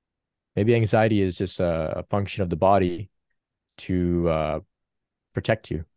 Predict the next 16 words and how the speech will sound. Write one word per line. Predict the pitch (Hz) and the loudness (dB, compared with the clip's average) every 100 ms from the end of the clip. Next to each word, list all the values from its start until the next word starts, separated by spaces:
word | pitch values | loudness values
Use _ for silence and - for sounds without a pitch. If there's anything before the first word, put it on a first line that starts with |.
| _ - | _ -6
And | 87 | -4
I | |
could | 87 | -4
thank | - 104 101 | 0 0 0
it. | 87 | 0
"Oh, | 143 95 85 - | 0 0 -4 -6
okay, | 147 135 90 127 | -4 -2 -2 0
you, | 127 - | -2 -2
maybe | 113 113 113 - _ _ _ | -2 0 0 -2 _ _ _
there's | - 98 | -2 -2
a | |
threat | - 147 127 - _ _ _ _ _ _ _ _ | -2 2 2 2 _ _ _ _ _ _ _ _
or | - 90 | -4 -2
a | |
perceived | - - - 127 - | -2 -4 0 -2 -2
threat. | - 85 - | -2 -2 -2